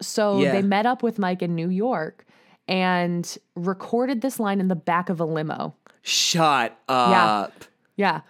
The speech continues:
Speaker 1: So because they, they just needed it. It was the, it was the last little bit that they didn't have. So that line was the last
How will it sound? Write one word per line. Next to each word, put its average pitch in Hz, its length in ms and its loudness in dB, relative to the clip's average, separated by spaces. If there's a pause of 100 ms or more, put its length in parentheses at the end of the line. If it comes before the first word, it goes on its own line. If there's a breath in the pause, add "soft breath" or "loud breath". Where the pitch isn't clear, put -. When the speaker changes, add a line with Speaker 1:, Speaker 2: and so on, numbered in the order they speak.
(120)
Speaker 1:
So 214 280 2
because 214 440 0
they, 214 100 0
they 214 260 0
just 196 200 -4
needed 240 260 0
it. 139 80 -2
It 151 80 -2
was 170 140 -2
the, 202 100 0
it 190 220 -2
was 190 100 -2
the 196 140 0
last 196 340 0
little 226 180 0
bit 208 200 -2
that 226 140 -4
they 185 100 -2
didn't 196 180 -2
have. 208 240 -2
So 180 140 -2
that 190 260 0
line 208 300 0
was 180 140 -2
the 175 120 0
last 165 600 -4